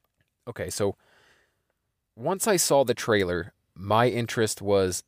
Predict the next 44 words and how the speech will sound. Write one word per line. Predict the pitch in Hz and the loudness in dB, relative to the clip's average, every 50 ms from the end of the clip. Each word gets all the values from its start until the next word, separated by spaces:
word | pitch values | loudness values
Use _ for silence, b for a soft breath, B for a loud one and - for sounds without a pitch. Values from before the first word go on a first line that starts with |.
| _ _ - | _ _ -4
even | 147 151 131 139 127 | -2 0 0 0 2
more | 117 110 107 95 92 | 2 2 0 0 -2
piqued, | - - - 76 - _ - - _ _ | -4 -8 -14 -16 -18 _ -20 -20 _ _
but | - 101 104 104 - - _ _ _ _ _ _ _ _ _ _ _ _ _ _ _ | -2 0 2 2 2 0 _ _ _ _ _ _ _ _ _ _ _ _ _ _ _
I | - 117 | -10 -6
didn't | 135 160 175 185 | -4 -2 -2 0
get | 175 165 | 0 0
a | 156 - | 0 0
whole | - 151 143 | 0 2 2
lot | 123 104 - - | 2 2 2 -2
from | - - - 117 95 82 | -6 -4 -2 -2 -2 -2
it. | 73 - - | -6 -12 -14
I, | - - 98 - | -10 -10 -6 -2
I | - 117 | 0 2
wasn't | 131 147 151 151 143 | 4 4 4 2 2
exactly | 139 127 131 123 - 120 113 110 | 2 4 2 2 2 0 -4 -4
sure | - - 113 107 104 101 b b b b b b b b b _ | -4 -2 0 0 0 0 b b b b b b b b b _
what | _ - 95 98 113 123 117 | _ -16 -4 0 0 2 2
was | 123 147 127 120 | 2 0 0 0
going | 117 117 117 113 104 | 0 2 2 2 2
on, | 98 98 98 98 107 123 135 - _ _ _ _ _ _ | 2 2 2 2 0 -2 -4 -8 _ _ _ _ _ _
you | - 95 101 | -8 -4 -2
know, | 104 104 107 117 - - | 0 0 -2 -2 -4 -8
uh, | - 87 82 80 76 62 52 - _ _ _ _ _ _ _ _ _ _ _ _ - | -12 -10 -10 -10 -10 -12 -14 -16 _ _ _ _ _ _ _ _ _ _ _ _ -20
it, | - - - | -18 -12 -10
it | 113 90 73 - | -8 -8 -10 -10
kind | - - - 131 139 147 | -12 -6 -2 0 2 2
of | 147 135 | 2 0
looked | 139 139 - | -2 -2 0
like | 135 127 - | 0 -2 -2
this | - 113 - | -4 -6 -2
guy | - 117 107 | 2 2 2
was | 104 101 101 95 | 2 2 -2 -2
robbing | 95 95 92 95 107 98 92 | 0 0 0 0 0 -4 -4
banks, | 92 98 104 127 165 165 - - | -2 -2 -2 -2 -2 -4 -8 -8
but | - - 143 | -4 -2 0
it | 156 151 | 2 2
also | 156 165 - - 170 | 2 2 2 0 -4
kind | 160 - - 135 | -2 0 0 2
of | 139 131 | 2 2
looked | 135 - 135 | 0 0 0
like | 131 123 - | 0 0 0
he | 139 | -2
was | 131 120 113 - | -2 -2 -2 -4